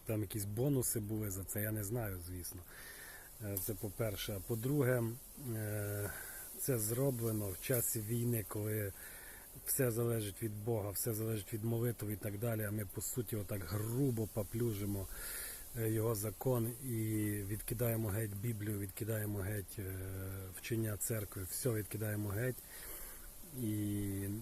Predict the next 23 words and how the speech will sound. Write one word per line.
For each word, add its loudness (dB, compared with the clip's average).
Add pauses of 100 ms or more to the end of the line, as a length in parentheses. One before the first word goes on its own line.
(760)
Наступаємо 4
на 2
горло 4
власній 2
духовності. -2
Це -2
здача, -2 (100)
це, -2 (460)
ну, 2
яка 4
різниця? 6
От 0
Мацкаль 2
хоче, 0
щоб -2
ми 4
говорили 2
по-мацкальськи, 0
ходили 2
в 0
Р 0
П -2
Ц 2